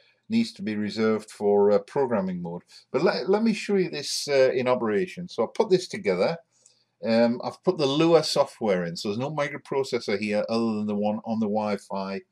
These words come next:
board. So what I'm gonna do is I'm gonna take my standard programming lead, plug it in, and all I'm really doing here is getting some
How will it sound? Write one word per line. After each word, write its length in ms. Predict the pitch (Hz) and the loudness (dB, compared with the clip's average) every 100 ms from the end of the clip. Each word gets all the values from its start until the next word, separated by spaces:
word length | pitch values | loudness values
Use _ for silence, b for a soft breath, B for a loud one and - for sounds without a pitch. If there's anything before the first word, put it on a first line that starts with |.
| b b b _ | b b b _
board. 360 | 117 107 82 - | 0 0 -2 -6
So 100 | 117 | -6
what 160 | 135 | -4
I'm 80 | 151 | -6
gonna 180 | 139 117 | -4 -4
do 400 | 98 101 98 110 | 0 0 0 0
is 220 | 110 101 | -6 -6
I'm 120 | 104 | -4
gonna 140 | 104 101 | -4 -4
take 280 | - 117 104 | -4 -8 -8
my 80 | |
standard 640 | - - 113 110 104 101 196 _ _ _ _ _ _ | -12 -4 -2 0 0 0 -2 _ _ _ _ _ _
programming 600 | - 104 - 92 85 85 - _ _ _ | -4 -2 -2 -4 -6 -10 -14 _ _ _
lead, 320 | - 190 117 - _ _ _ _ _ _ _ _ - _ - | -6 -4 -6 -10 _ _ _ _ _ _ _ _ -18 _ -14
plug 300 | - 135 127 | -6 -6 -2
it 80 | 104 | -2
in, 300 | 120 139 123 _ _ 92 | -2 -4 -18 _ _ -8
and 200 | 95 98 | -6 0
all 260 | 123 131 | 2 4
I'm 100 | 120 | 2
really 240 | 110 104 98 | 2 0 -2
doing 320 | 107 104 95 | -2 -2 -2
here 240 | 98 95 | -4 -2
is 140 | 92 - | -4 -4
getting 260 | 98 95 | -6 -4
some 180 | 87 87 | -8 -16